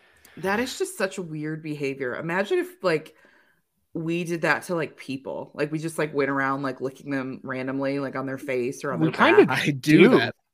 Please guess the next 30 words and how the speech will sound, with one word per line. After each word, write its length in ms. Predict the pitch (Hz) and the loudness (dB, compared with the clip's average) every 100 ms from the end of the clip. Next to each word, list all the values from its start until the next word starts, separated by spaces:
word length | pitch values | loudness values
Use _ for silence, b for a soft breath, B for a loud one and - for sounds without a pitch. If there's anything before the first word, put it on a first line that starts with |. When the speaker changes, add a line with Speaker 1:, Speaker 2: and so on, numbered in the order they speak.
| _ | _
Speaker 2:
Yeah. 480 | 156 139 123 113 135 - _ _ | -2 -2 -2 -8 -14 -20 _ _
Speaker 1:
Randomly? 680 | 156 143 185 220 330 370 381 - _ _ _ _ _ | -6 -2 0 0 0 -2 -6 -14 _ _ _ _ _
Speaker 2:
Well, 340 | - 196 190 190 | 4 8 8 8
Speaker 1:
Yeah. 60 | 180 | 6
Speaker 2:
I 40 | |
mean, 300 | 185 185 170 - | 6 6 4 2
I've 180 | - 170 | 4 6
licked 240 | 180 185 | 4 4
a 40 | 165 | 2
lot 200 | 160 156 | 2 2
of 60 | |
strangers 480 | - 170 202 170 127 | -2 -2 -2 -2 -4
in 100 | 127 | -4
my 140 | 117 | -4
day. 240 | 120 123 160 | -4 -4 -6
Speaker 1:
<laughs> 60 | 202 - - - - - 147 B B B | -6 -6 -8 -10 -14 -8 -8 B B B
Speaker 3:
If 280 | - - _ | -20 -20 _
I 100 | 135 | 0
see 60 | 180 | 2
Speaker 1:
Like 40 | |
the 60 | 185 170 | 2 0
Speaker 3:
someone 140 | 165 | 2
at 100 | 147 | 0
the 80 | 147 | 0
grocery 340 | 147 180 - | 2 2 0
store, 360 | 139 - 123 135 b b _ b b b | -6 -4 -6 -6 b b _ b b b
there's 100 | - | -8
a 60 | 156 | -4
little 200 | 143 139 | -2 -2
Speaker 2:
<laughs> 1300 | 226 208 - - 277 - 277 - 254 208 - - | -4 -6 -14 -10 -10 -4 -2 4 4 4 2 0